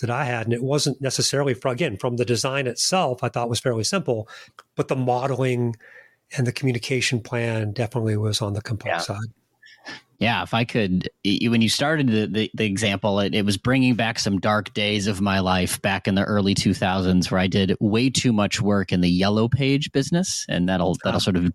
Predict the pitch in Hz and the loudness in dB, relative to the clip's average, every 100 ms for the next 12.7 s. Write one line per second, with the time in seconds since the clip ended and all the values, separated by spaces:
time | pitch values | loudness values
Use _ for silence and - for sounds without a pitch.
0 | - 107 - - 117 120 104 87 107 107 | 0 -2 -2 -2 0 0 0 0 -2 -2
1 | - 101 95 90 - 87 98 98 87 117 | -2 -2 -4 -4 -2 -2 0 0 0 0
2 | 117 92 92 92 - - - - - - | 0 2 2 2 0 -10 -14 -14 -14 -4
3 | 98 90 87 85 85 - _ - _ _ | 0 0 2 2 2 -4 _ -20 _ _
4 | _ 165 120 113 120 - - 135 117 170 | _ 0 2 2 0 -2 -6 -6 -2 -2
5 | 160 - 202 247 143 - 262 277 107 113 | 0 0 0 2 0 2 2 4 2 2
6 | 123 143 202 160 113 156 175 165 143 120 | 0 0 0 0 0 0 2 2 0 -2
7 | 107 - 156 165 120 110 107 113 131 131 | -2 0 2 4 4 4 6 6 6 4
8 | 123 131 127 120 110 95 110 139 123 107 | 2 2 4 4 2 0 2 2 4 2
9 | 110 - - 117 110 123 120 110 - 131 | 0 -2 -2 0 0 0 0 -2 0 2
10 | 127 110 104 98 127 135 92 - - - | 4 2 0 0 0 0 -2 -6 -12 -16
11 | - - - - - _ - 117 110 101 | -18 -18 -18 -20 -20 _ -4 0 2 4
12 | 98 90 - 143 139 120 117 | 4 2 0 2 2 0 -4